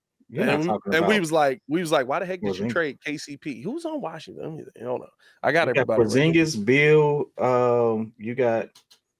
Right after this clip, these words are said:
Speaker 2: No,
Speaker 1: uh,
Speaker 2: no, hold on, hold
Speaker 1: Kuzma.
Speaker 2: on.
Speaker 1: You got
Speaker 2: Bill,
Speaker 1: Denny.
Speaker 2: Goodwin, Monte, Lonzo, right, right, right, right. Maybe they moved him off of Washington?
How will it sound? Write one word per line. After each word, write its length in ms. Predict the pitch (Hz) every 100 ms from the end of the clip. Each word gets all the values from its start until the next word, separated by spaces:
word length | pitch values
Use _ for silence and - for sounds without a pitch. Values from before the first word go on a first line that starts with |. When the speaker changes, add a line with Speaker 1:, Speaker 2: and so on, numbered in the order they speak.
| _ _
Speaker 2:
No, 140 | 110 113
Speaker 1:
uh, 460 | 113 113 113 113
Speaker 2:
no, 0 |
hold 440 | 113 113 113 113 151
on, 80 | 151
hold 240 | 143 139
Speaker 1:
Kuzma. 100 | 139
Speaker 2:
on. 160 | 143 - _ _ _ _ _ _ -
Speaker 1:
You 180 | 113 135
got 80 | 143
Speaker 2:
Bill, 680 | 143 139 139 135 135 131 127
Speaker 1:
Denny. 340 | 127 135 135
Speaker 2:
Goodwin, 300 | 131 131 127
Monte, 840 | 127 127 131 131 123 123 127 123 120
Lonzo, 500 | 120 123 120 120 120
right, 220 | 120 120
right, 200 | 120 120
right, 160 | 120 120 117
right. 100 | 117
Maybe 220 | 110 131
they 120 | 175
moved 260 | 160 165 170
him 160 | 160 147
off 280 | - 147 -
of 80 | 175
Washington? 960 | 226 233 220 269 220 311 330 349 370